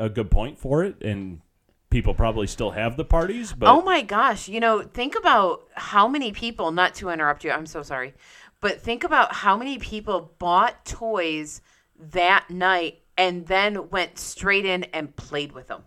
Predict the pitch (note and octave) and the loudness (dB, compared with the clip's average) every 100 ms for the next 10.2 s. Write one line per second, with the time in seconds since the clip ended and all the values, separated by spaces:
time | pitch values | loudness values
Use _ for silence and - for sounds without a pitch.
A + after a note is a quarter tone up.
0 | _ _ A2 A#2+ F2+ G2+ D2+ _ - A3 | _ _ 2 4 4 0 -2 _ 4 6
1 | A#2 G#2 - A2 C#3+ C#3+ C#3 G2 - G#3 | 6 2 -4 -6 -4 -6 -4 -4 -4 -4
2 | A#2+ - - A3+ A#3 - A#3+ C4 F4 A3+ | -4 -2 4 4 2 4 6 6 2 -2
3 | G3+ G3 F3+ F3+ F3 F3 - - F#3+ F3+ | -4 -6 -4 0 0 0 -4 -8 -2 0
4 | D#3+ D3+ - F#3+ F#3+ F#3 E3+ G3 - F#3+ | 0 -4 -8 -2 0 0 -2 -6 -6 -6
5 | E3 D#3+ D#3 D3 _ _ _ _ _ _ | -6 -6 -10 -12 _ _ _ _ _ _
6 | _ _ _ _ D3+ D#3 E3 F3 E3+ D#3+ | _ _ _ _ -16 -4 0 2 2 4
7 | E3 E3+ F3 E3+ E3 D#3 F3+ A3 E3 E3 | 4 2 2 6 4 4 0 2 2 -2
8 | - - - - F#3 G#3+ D#4 - B3+ A#3+ | -10 -20 -20 -18 -4 -2 -2 2 2 2
9 | A#3+ G#3+ G#3+ F#3+ G3+ F#3+ F#3 - F3+ B3+ | -2 -4 -4 -4 -6 0 2 2 -2 -8
10 | - | -12